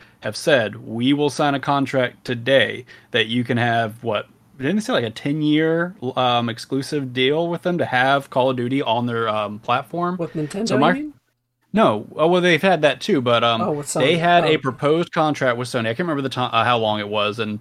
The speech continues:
Speaker 1: correct me if I'm wrong, but what I'm getting at is Microsoft has come out and said they've sworn under oath they will keep Call of Duty on PlayStation.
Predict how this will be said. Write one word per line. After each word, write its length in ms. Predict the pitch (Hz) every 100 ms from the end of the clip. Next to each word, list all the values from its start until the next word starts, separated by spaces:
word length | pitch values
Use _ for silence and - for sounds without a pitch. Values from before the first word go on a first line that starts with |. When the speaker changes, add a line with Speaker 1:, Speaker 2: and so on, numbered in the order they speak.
| _
Speaker 1:
correct 260 | - 120 113
me 80 |
if 120 | 110 110
I'm 160 | 104
wrong, 260 | 101 101 104
but 200 | 107 104 - - - - - 165 -
what 160 | 185
I'm 60 | 190
getting 240 | 170 202
at 160 | 147 135
is 120 | 123
Microsoft 680 | 131 165 240 202 185 165 - -
has 180 | 147 123
come 220 | 120 151
out 160 | 170 185
and 120 | 196
said 360 | - 135 139 151 -
they've 240 | 123 123 120
sworn 500 | - - 135 135 165
under 320 | 156 170 175
oath 400 | 175 185 147 - _ -
they 320 | - 110 123 165
will 240 | 143 156
keep 300 | - 156 -
Call 200 | 143 143
of 60 | 135
Duty 220 | 123 131
on 260 | 107 113
PlayStation. 680 | 123 214 208 117 - - 139